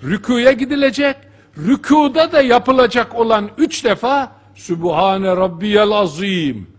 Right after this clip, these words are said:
Sübhane Rabbiyel Azim, Sübhane Rabbiyel Azim demektir. Bunun söyleme yeri de rükû halidir.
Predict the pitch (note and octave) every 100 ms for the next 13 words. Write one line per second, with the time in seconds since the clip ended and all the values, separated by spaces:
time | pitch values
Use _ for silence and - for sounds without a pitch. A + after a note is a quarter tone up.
0 | _ _ - G3 F3+ D#3+ G#3 G3+ F#3+ F#3+
1 | F3+ D#3 G3 G3+ F#3 F#3+ D3+ G3 B3 A#3
2 | F3+ _ - - A#3+ A3 A3 A#3 G#3+ G#3+
3 | A3 E3 G#3+ G#3+ G3+ G3 D#3 A#3 B3+ F#3
4 | D#3 D#3 C#3 - A2 - - - E3 E3
5 | D4 F4+ F4 - C#4+ D4 C#4+ C#4+ D4+ D4
6 | C#4 E4+ F4 C4 F#3+ C4 - F#4+ C#4+ E3+
7 | B2+ A2 F#2+ D2+ -